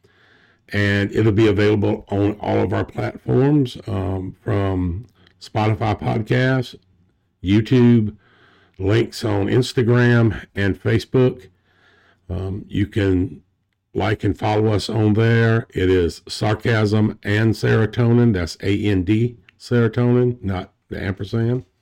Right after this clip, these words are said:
Um, you can look us up, follow us there.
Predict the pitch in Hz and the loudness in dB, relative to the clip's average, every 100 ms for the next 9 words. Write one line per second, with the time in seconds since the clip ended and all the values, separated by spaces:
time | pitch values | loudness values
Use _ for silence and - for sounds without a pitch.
0 | _ _ - - - - - - _ _ | _ _ -20 -20 -20 -20 -20 -20 _ _
1 | _ _ _ _ _ 95 95 98 - 123 | _ _ _ _ _ -2 0 0 0 2
2 | 123 135 139 120 143 135 139 - - _ | 4 4 2 2 2 2 0 -10 -20 _
3 | 127 127 127 127 - 127 127 127 | -2 2 2 2 0 2 4 4